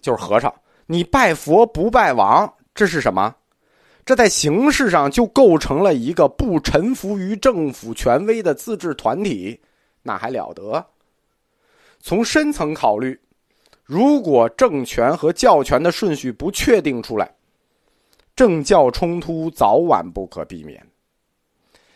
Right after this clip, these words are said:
因此，于冰第一次排佛，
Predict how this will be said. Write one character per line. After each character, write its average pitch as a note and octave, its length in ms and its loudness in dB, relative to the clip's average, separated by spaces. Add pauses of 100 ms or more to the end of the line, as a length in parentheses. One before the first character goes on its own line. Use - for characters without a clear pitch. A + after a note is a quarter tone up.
(280)
因 D#3 200 -2
此， G2 460 -2 (420)
于 F#3+ 280 2
冰 C4 260 2
第 B3 360 2
一 C4+ 60 2
次 D#3+ 200 2
排 A#2 240 2
佛， G#2 340 2